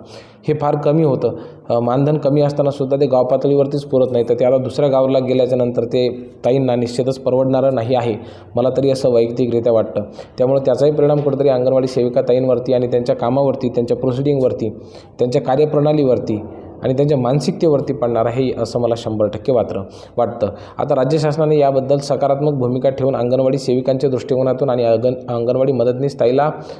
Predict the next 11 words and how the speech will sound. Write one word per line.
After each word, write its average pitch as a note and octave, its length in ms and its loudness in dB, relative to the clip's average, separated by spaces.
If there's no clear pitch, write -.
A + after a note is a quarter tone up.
अ, A#2 160 0
सोयीस्कर C#3+ 480 0
होईल D3 180 2
अशा C3 220 0
पद्धतीचा C3 440 -2
निर्णय C3 320 2
घ्यावा, A2+ 280 2
ही - 360 -10
शासनाला C3 420 0
विनंती B2+ 380 0
आहे. A#2+ 100 -2